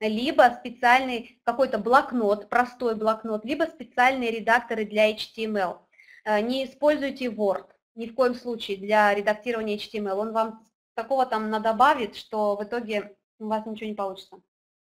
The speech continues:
Вот, но лучше всего вот, э, использовать либо простой блокнот чистый, Notepad, для Windows очень хороший блок-, блокнот, Notepad плюс плюс,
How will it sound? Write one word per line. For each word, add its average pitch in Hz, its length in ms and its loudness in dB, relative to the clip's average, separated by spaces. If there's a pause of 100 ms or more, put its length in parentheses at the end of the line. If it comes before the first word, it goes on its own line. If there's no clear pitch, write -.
(180)
Вот, 214 200 -6
но 285 80 -2
лучше 339 180 -2
всего 247 280 -2
вот, 247 180 -2 (260)
э, 214 260 2
использовать 220 540 -4
либо 220 220 -2
простой 233 380 -4
блокнот 277 580 -2
чистый, 311 600 -8 (200)
Notepad, 233 540 2 (200)
для 240 320 2
Windows 233 380 -4
очень 214 220 -12
хороший 220 360 -4
блок-, 214 320 -4
блокнот, 208 560 -6
Notepad 214 480 -4 (220)
плюс 208 200 -10
плюс, 208 320 -12